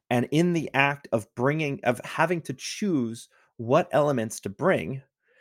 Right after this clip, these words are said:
you have now changed, uh, the focus of your mind. So now when you engage with this YouTube video, it's not like you're just watching some YouTube video, uh, just for fun.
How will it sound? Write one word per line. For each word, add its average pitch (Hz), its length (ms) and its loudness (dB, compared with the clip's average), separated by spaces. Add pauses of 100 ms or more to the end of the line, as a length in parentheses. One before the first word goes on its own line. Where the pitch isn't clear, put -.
(240)
you 139 220 0
have 139 240 2
now 120 180 2
changed, 147 880 -4 (500)
uh, - 200 -4
the 117 120 -6
focus - 800 -2
of 113 200 2
your 107 100 2
mind. 95 460 -4
So 131 180 0
now 131 280 4
when 147 200 0
you 123 140 0
engage 127 580 2
with 117 180 -2
this 107 200 -2
YouTube 107 540 -2
video, 92 460 -4 (260)
it's - 180 -6
not 135 260 2
like 120 340 0
you're 113 120 -4
just - 260 -10
watching 110 540 -4 (500)
some 104 460 -2 (260)
YouTube 120 380 -2
video, 101 720 0 (100)
uh, - 220 -4 (880)
just - 220 -2
for - 120 -8
fun. 123 440 2